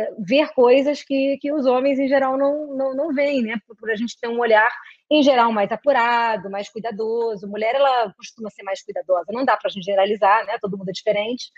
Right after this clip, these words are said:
mas eu coloco assim, não fiquem com medo, né? Existe um, um mito, digamos, eu digo mito porque, olha, eu tenho já, é, é, mais de, de,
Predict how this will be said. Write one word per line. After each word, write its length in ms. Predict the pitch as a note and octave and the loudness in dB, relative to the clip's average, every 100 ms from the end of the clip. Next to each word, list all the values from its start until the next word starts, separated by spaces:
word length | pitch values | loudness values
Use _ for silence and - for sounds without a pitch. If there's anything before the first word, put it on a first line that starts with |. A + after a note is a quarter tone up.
| - - - - | -20 -20 -12 0
mas 180 | G#3+ G#3 | 4 6
eu 160 | C4 | 6
coloco 400 | C4+ C#4 B3 C4+ | 6 6 6 4
assim, 200 | D4+ C#4+ | 2 0
não 160 | C4 C#4 | 2 0
fiquem 280 | - E4+ F4 | -2 -6 -6
com 120 | E4+ | -2
medo, 420 | B3 A#3 G#3+ F#3 | 0 2 2 0
né? 240 | G3+ A#3+ A#3+ - - - | -2 -4 -6 -10 -20 -6
Existe 480 | A3 F3 D4 D4 C#4 | -4 2 2 2 0
um, 120 | A#3+ | 2
um 880 | A3+ G3+ G#3 G#3 G#3 G3 G3 A#3+ A#3 | 0 -2 -2 -2 -2 -2 -6 -8 -8
mito, 560 | F3+ A3 C4+ D4 D4 G3+ | 2 6 8 6 4 -2
digamos, 340 | F3 F#3+ F#3+ | 2 0 2
eu 120 | A3+ | 2
digo 180 | A3 B3+ | 4 4
mito 420 | A#3 A#3+ D#4 D#4 A3 | 6 6 4 2 -4
porque, 400 | G#3 - A#3+ B3+ | -8 0 2 2
olha, 260 | A#3 A3 G#3 | 2 0 -2
eu 60 | |
tenho 260 | G#3 A#3 B3+ | -4 -6 -6
já, 360 | G#3+ A3+ B3+ B3+ | -4 -4 -4 -4
é, 340 | G#3 G3+ G3 | -4 -4 -4
é, 40 | G3 | -8
mais 320 | G3+ B3 D4 | -6 -4 -4
de, 80 | C4 | -4
de, 760 | C4 A#3 G3 A3 G#3+ G3+ F#3 | -6 -8 -8 -8 -6 -6 -6